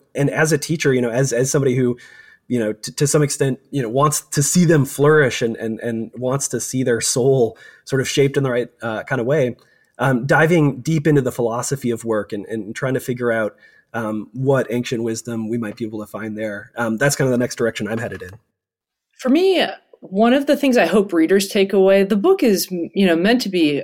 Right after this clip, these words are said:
Speaker 2: philosophy is meant to be fun. It's meant to be a joy to do with other people. It's, like, one of the best parts of our nature, if these philosophers are to be believed. So we hope,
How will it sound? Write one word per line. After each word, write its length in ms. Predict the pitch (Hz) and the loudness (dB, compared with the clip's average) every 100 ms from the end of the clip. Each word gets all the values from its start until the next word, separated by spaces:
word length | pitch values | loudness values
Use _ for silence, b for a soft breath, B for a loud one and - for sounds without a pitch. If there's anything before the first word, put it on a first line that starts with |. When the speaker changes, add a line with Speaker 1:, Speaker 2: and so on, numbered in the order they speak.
| - | -8
Speaker 2:
philosophy 380 | - 302 370 285 | -2 2 2 4
is 40 | 226 | 4
meant 160 | 233 | 4
to 60 | 220 | 2
be 80 | 160 | 0
fun. 320 | - 233 156 | 2 2 2
It's 160 | 147 | 2
meant 120 | 220 214 | 0 2
to 40 | |
be 140 | 190 165 | 4 4
a 100 | 160 | 4
joy 320 | 165 185 185 | 2 4 4
to 100 | 151 | 2
do 200 | 151 185 | 2 4
with 180 | 170 151 | 4 2
other 180 | 143 | -2
people. 380 | 139 151 147 143 | -2 -6 -4 -4
It's, 180 | 143 - | -4 -2
like, 200 | 156 151 | -4 0
one 100 | 185 | 0
of 80 | 170 | 0
the 80 | 165 | 0
best 240 | 175 - | -2 0
parts 240 | 175 160 | 0 0
of 80 | 160 | 0
our 100 | 147 | 0
nature, 380 | 147 190 196 135 | 2 0 0 -4
if 140 | 131 | -4
these 180 | - 147 | -4 -4
philosophers 640 | - 147 160 - 156 156 156 | -2 -2 -2 -2 -2 -2 -2
are 140 | 147 | -4
to 200 | 143 160 | -6 -4
be 300 | 151 147 151 | -2 0 -2
believed. 680 | 160 165 180 190 156 160 - B B B B - | 0 2 4 4 4 2 -4 B B B B 0
So 140 | 247 | 4
we 120 | 233 | 6
hope, 280 | 302 440 | 6 4